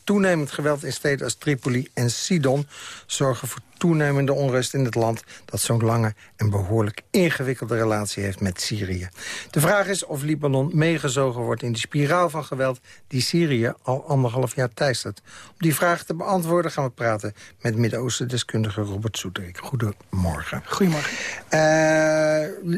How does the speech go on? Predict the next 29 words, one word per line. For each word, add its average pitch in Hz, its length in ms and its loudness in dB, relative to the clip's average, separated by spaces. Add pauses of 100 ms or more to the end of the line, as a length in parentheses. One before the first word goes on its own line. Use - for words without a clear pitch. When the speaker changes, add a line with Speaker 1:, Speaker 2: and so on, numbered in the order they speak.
Speaker 1:
Libanon, 180 800 2
eh, 165 160 -4
verbonden 165 440 0
met 151 200 0
Syrië, 175 400 2
voor - 200 -2
u 170 280 4
zo 160 140 2
helder 151 320 0
als 135 140 -2
wat. 180 260 -2 (360)
Eh, 143 100 -4
voor 151 200 0
de 139 160 0
luisteraar 143 480 -2
waarschijnlijk 131 500 -4
niet. 90 280 -12 (160)
Speaker 2:
Nee. 180 200 -2 (880)
Honderden 196 540 2
jaren 180 420 0
hebben 156 540 -4 (500)
wat 160 160 -4
nu 175 280 4
Libanon 160 460 0
en 151 80 -10
Syrië 160 420 -2
zijn... 151 260 -2
maar 147 120 -2
ook - 360 -6